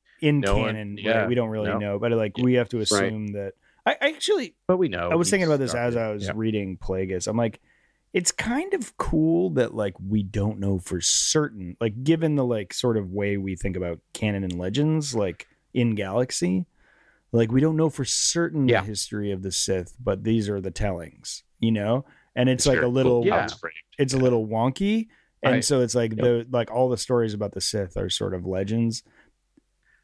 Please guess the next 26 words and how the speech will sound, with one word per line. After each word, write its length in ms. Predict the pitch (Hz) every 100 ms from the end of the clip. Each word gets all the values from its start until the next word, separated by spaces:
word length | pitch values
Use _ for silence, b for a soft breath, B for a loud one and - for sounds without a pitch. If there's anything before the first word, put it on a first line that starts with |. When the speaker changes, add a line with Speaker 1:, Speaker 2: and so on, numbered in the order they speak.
| _ -
Speaker 1:
but 320 | 120 127 - 120
no, 140 | 107
Speaker 2:
Yep. 80 | 85
Speaker 1:
it 40 |
really 220 | 87 87 85
just 180 | -
give 120 | - 87
me 80 |
some 180 | - 90
canon. 300 | - 95 90 -
Like, 200 | 123 127 - _ _ _ _ _ _ _ -
Speaker 2:
I 100 | 107
know, 260 | 87 - -
but, 120 | 185
Speaker 1:
but 80 | 127
I 40 |
Speaker 2:
but 100 | 117
I 40 | 120
Speaker 1:
want 140 | 123
Speaker 2:
do, 80 | 120 123 110
Speaker 1:
the, 80 |
Speaker 2:
I 80 | 113
Speaker 1:
the 60 | 107
Speaker 2:
do 120 | 135
Speaker 1:
best 120 | 120
Speaker 2:
like 140 | 104